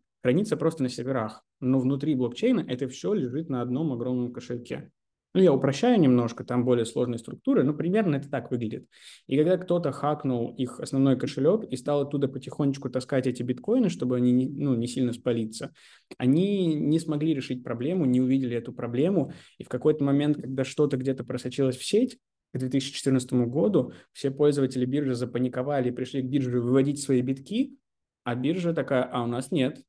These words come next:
все кончилось. Мы ставим на фриз вывод денег, у нас кризис ликвидности, э, те деньги, которые вы к нам принесли, у нас не хватает обеспечения». И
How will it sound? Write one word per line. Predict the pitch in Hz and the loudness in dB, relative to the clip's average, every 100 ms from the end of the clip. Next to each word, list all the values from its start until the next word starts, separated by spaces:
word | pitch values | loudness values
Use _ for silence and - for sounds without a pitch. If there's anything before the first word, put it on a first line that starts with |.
| _ - | _ -6
все | 147 127 | 0 0
кончилось. | 127 135 123 139 139 - _ | 0 -2 -2 -4 -6 -8 _
Мы | - 127 | -2 -2
ставим | - 147 139 127 123 | 2 4 6 6 4
на | 120 | 2
фриз | 123 - 139 123 120 - - | -2 0 2 2 -2 -12 -12
вывод | 127 131 120 113 - | -2 0 0 -2 -6
денег, | 131 139 185 247 - - | -4 -2 -2 -4 -8 -4
у | |
нас | 127 127 123 | 0 0 -2
кризис | - 143 127 120 127 | -6 -2 0 0 -4
ликвидности, | 123 123 120 139 - 220 247 - _ _ _ - - | -2 -2 -2 -4 -6 -10 -10 -16 _ _ _ -12 -2
э, | 127 123 123 - | 0 2 0 0
те | 143 | 0
деньги, | 139 135 123 | 2 2 2
которые | 120 123 123 | 0 0 -2
вы | 123 | -2
к | 127 | -4
нам | 127 | -6
принесли, | 127 120 120 131 120 | -4 -4 -4 -2 0
у | |
нас | 120 117 | 0 0
не | 127 | 0
хватает | 123 135 131 117 117 | 0 0 2 2 0
обеспечения». | 117 - 117 113 165 208 - - - _ _ | -4 -4 -6 -2 -2 -2 -4 -10 -20 _ _
И | 127 120 123 | -2 2 2